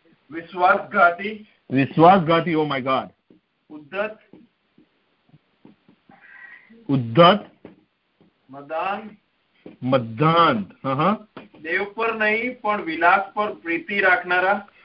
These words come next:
Speaker 2: વિલાસ પ્રેમી. બરોબર.
Speaker 1: હમ.
Speaker 2: હા, હા.
Speaker 1: ભક્તિભાવનું ડોળ દેખાડીને તેના સામર્થ્યનો સ્વીકાર નહીં કરનારા થશે.
Speaker 2: Those are દંભી. ડોંગી, દંભી. હા, હા.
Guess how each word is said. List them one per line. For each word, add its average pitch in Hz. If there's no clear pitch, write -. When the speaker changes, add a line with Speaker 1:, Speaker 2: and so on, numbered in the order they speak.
Speaker 2:
વિલાસ 147
પ્રેમી. 170
બરોબર. 170
Speaker 1:
હમ. 127
Speaker 2:
હા, 139
હા. 214
Speaker 1:
ભક્તિભાવનું 208
ડોળ 185
દેખાડીને 196
તેના 175
સામર્થ્યનો 190
સ્વીકાર 170
નહીં 165
કરનારા 180
થશે. 185
Speaker 2:
Those 147
are 151
દંભી. 143
ડોંગી, 156
દંભી. 165
હા, 170
હા. 214